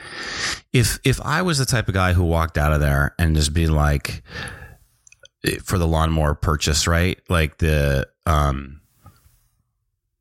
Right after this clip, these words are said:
like, I don't know, like, I walked out of there and I was like, "I, I, I resisted him selling me a lawnmower and I just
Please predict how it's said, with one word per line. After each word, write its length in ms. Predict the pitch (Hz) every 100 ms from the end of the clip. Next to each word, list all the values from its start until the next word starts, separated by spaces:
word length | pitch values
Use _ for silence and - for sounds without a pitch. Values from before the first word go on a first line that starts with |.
| _ _ -
like, 160 | 101 -
I 120 | 107
don't 120 | 87
know, 100 | 73
like, 180 | 76 87
I 80 | 92
walked 260 | 90 85
out 120 | 87
of 60 | 85
there 140 | 82
and 80 | 80
I 60 | 80
was 160 | 78
like, 160 | 73 73
"I, 180 | 71 135 -
I, 180 | - 139 95
I 80 | -
resisted 600 | 147 107 85 110 117 123
him 180 | 123 131
selling 300 | 110 131 143
me 80 | 143
a 80 | 147
lawnmower 400 | 165 190 127 87
and 80 | 87
I 100 | 107
just 200 | 123